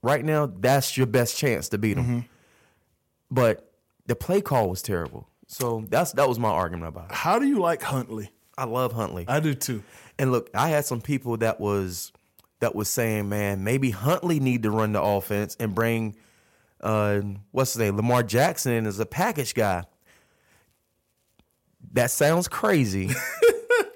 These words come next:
Speaker 1: It sounds crazy, but it also sound, sounds realistic because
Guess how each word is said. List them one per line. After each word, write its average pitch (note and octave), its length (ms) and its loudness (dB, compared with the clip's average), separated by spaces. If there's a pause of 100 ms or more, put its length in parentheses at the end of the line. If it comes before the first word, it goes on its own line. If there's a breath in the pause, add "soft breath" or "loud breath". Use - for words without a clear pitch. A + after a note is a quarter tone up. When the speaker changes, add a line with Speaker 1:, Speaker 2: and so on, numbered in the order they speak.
(180)
Speaker 1:
It C3 140 4
sounds E3 360 4
crazy, C#3+ 680 2 (380 loud breath)
but C#3 140 6
it C3 220 2
also D#3+ 480 4
sound, C3 680 2
sounds B2+ 680 0 (640)
realistic B2+ 880 2
because C3+ 600 2